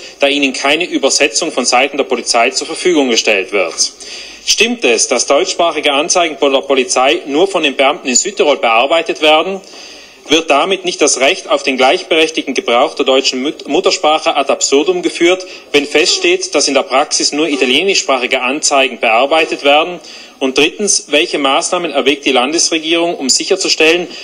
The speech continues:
dass Anzeigen, die in deutscher Muttersprache bei der Polizei gemacht werden, auch außerhalb Südtirols von der Polizei weiter bearbeitet werden?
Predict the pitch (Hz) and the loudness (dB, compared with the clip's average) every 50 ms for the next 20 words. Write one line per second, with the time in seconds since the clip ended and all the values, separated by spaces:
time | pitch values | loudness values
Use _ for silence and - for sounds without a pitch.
0 | - - - 127 - - - 139 147 170 170 - 170 165 170 180 170 165 139 127 | -6 -4 -2 -2 0 0 0 0 -2 -2 -2 0 0 2 2 2 0 -2 -2 -2
1 | 127 127 120 123 139 156 - 165 143 139 160 160 180 156 - - 151 143 151 147 | 0 2 4 4 4 2 2 0 0 -2 0 0 0 0 0 0 0 0 0 0
2 | - 139 - 131 123 120 - 127 123 117 - - 123 131 135 135 123 113 117 139 | -2 -2 -2 -2 -2 0 0 0 0 0 0 0 2 2 2 0 0 0 0 -2
3 | - - - 170 165 170 190 202 196 - - - - - 285 285 - 156 143 165 | -2 -2 2 2 4 4 2 0 -6 -12 -16 -18 -4 -2 -2 0 2 2 2 2
4 | 175 - 151 139 135 135 - - - 147 - - 151 147 147 143 - - - 131 | 2 0 0 0 -2 -2 0 -2 -2 0 2 2 4 4 4 2 2 0 0 0
5 | 127 123 120 - 123 120 117 - - 120 120 131 147 147 - - 113 113 123 123 | 0 0 0 0 0 0 0 0 2 2 2 2 2 0 -2 0 2 2 2 0
6 | - - - 147 143 143 135 131 117 117 110 107 - 107 - - 107 101 95 92 | -2 -2 0 0 2 4 2 2 2 2 0 0 -2 -6 -4 0 0 0 0 0
7 | 90 90 87 | -4 -8 -14